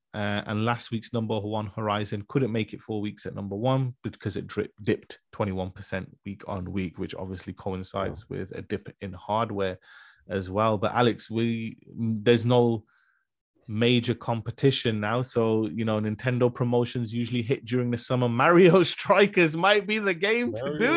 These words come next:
Speaker 1: it.
Speaker 2: Strikers, could it do it? I doubt it. I mean, the, uh, reception for the game hasn't really been the best so far.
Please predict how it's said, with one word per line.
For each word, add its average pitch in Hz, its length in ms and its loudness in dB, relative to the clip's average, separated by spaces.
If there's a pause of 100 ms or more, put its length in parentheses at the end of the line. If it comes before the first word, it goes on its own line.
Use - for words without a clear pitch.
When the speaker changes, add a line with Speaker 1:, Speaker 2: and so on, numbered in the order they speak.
(100)
Speaker 1:
it. - 80 2
Speaker 2:
Strikers, 143 680 -8
could 143 180 0
it 160 140 4
do 175 160 4
it? 185 140 4 (400)
I 131 260 10
doubt 98 400 -2
it. 92 180 -2
I 107 60 -4
mean, 98 320 0
the, 92 380 -2
uh, 98 160 0
reception 90 420 -4
for - 80 -8
the 82 80 -6
game 85 280 -2
hasn't 85 200 -4
really 85 160 -4
been 82 140 -6
the 82 80 -4
best 82 360 -6
so 90 200 0
far. 80 340 -6